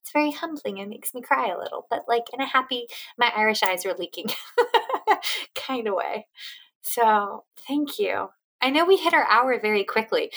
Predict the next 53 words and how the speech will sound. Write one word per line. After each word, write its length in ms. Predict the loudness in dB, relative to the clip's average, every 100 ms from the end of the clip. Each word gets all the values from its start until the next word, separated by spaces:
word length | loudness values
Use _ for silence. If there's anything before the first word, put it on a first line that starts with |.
| -10 -2
and 100 | 2
I, 100 | 2
honest 200 | 2 0
to 60 |
God, 240 | 4 4 4
just 140 | 0
kinda 180 | 0 2
wanna 180 | 2 2
have 180 | 0 2
y'all 140 | 4
all 160 | 4 0
back 240 | -4 -6
just 180 | -2 -2
to 60 |
kinda 240 | -4 -6 -6
talk 240 | -2 0
about 180 | 2 2
all 160 | 2 0
this 180 | -2
in 120 | -8 -10
detail, 300 | -6 -2 -2
'cause 160 | -4 -8
this 160 | -4
is 80 | -4
freaking 340 | -6 -10 -10 -4
cool 140 | -4
stuff. 300 | -2 -2 -2 -4 -12 -2
I 120 | 0 0 2
like 240 | 0 0
research 440 | -2 0 -2 -6
to 80 | -14
practice. 340 | -14 -14 -12 -10
It 60 | -4
makes 220 | -4 -4
me 80 | -4
happy. 380 | 0 0 0 -10 -12 -16 -10
But 260 | 2 2 2 -4 -20 -14 2
do 140 | 4
we 140 | 4
cover 640 | 2 0 2 4 4 4 0 -8 -20 -14 0
everything 580 | 2 2 0 0 0 2
that 160 | 2
y'all 200 | 4 4
wanted 260 | 4 2 0
to 80 | -2
share 580 | 0 4 4 6 6 6
about 360 | 4 4 2
your 160 | 0 -2
research 500 | 0 0 2 2 0
and 120 | -4
about 300 | 0 2 2
what 440 | 0 0 0 -2
the 440 | -2 0 2 0